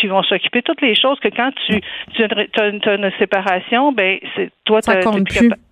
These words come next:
Speaker 1: ça compte plus.
Speaker 2: Ouais.
Speaker 1: Donc, ce qui fait que dans les faits, euh, quand il y a une séparation, parce que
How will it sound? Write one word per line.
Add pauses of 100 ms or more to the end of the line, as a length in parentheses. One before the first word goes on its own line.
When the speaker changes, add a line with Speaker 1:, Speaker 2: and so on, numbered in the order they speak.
(200)
Speaker 1:
ça
compte
plus. (160)
Speaker 2:
Ouais.
Speaker 1:
Donc,
ce
qui
fait
que
dans
les
faits, (320)
euh,
quand
il
y
a
une
séparation,
parce
que